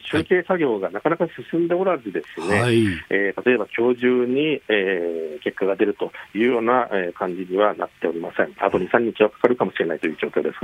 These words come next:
Speaker 2: あー。えー、今、アメリカは十一月五日木曜日の、まあ、あ、夕方ぐらいという感じですよね。もうすでに、
Speaker 1: そうで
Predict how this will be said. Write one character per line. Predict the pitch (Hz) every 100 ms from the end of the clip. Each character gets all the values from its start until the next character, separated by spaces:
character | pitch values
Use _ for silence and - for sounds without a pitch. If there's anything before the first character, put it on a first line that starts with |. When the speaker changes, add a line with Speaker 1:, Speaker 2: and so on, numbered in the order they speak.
| - _
Speaker 2:
あ | 76
ー。 | 80 101 113 110 110 107 104 98 92 - - -
え | 135 143 143
ー、 | 151
今、 | 190 190 160
ア | 151
メ | 175
リ | 185 175
カ | 185
は | 175 143
十 | 147 170
一 | - 170
月 | 165 - 156 -
五 | 147 - -
日 | - 202 190
木 | 180 165 - 202
曜 | 202 185 131
日 | 110
の、 | 110 131 135 127
ま | 139 143 127 131
あ、 | 120 110
あ、 | 117
夕 | 110 110 113 127 135 127
方 | 131 117 - 123
ぐ | 110 117 123
ら | 110
い | 92 85
と | - 90
い | 87
う | 87 85
感 | - 95 90
じ | -
で | 90
す | 90 -
よ | 80
ね。 | 78 92 95 87 - - -
も | 120 151 120
う |
す | - 147
で | 139
に、 | 107 98 92
Speaker 1:
そ | 113
う |
で | 107